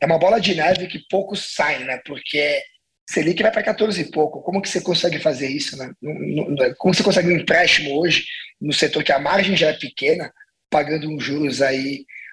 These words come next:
altíssimo, né? Então, assim, infelizmente tem que ter caixa,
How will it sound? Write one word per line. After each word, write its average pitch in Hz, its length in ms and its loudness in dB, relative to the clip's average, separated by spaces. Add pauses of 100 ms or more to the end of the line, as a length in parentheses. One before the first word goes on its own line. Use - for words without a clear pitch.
(120)
altíssimo, 135 680 0
né? 127 140 -4
Então, 147 260 2
assim, 147 340 -4
infelizmente 170 800 2
tem 180 100 0
que - 120 -4
ter 196 100 2
caixa, 180 500 0